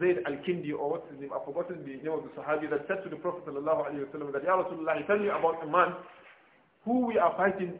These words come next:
in the battlefield, a kafir that we are fighting. And when we are fighting, he just hit my hand with a sword and cut off my hand. Then he hid between, behind a tree and said, 'Ashhadu an la ilaha illallah.'" The Prophet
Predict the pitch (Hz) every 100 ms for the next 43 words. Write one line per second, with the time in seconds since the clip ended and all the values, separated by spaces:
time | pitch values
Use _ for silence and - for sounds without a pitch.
0 | 147 143 160 156 139 123 - - 151 202
1 | 220 226 180 170 156 143 156 156 110 -
2 | _ _ _ _ _ _ - 160 226 302
3 | 254 220 190 214 214 214 - - - _
4 | _ _ _ _ - 190 247 262 - -
5 | 247 214 202 - 214 190 170 156 180 196
6 | 151 143 185 160 139 127 143 - - 151
7 | 175 175 156 - 247 240 190 208 202 170
8 | 196 214 170 175 170 151 180 180 151 -
9 | 185 170 156 156 160 139 131 131 127 117
10 | 113 - - 85 - - 85 - - -
11 | - - - _ _ - _ _ _ -
12 | - _ _ _ - 151 233 208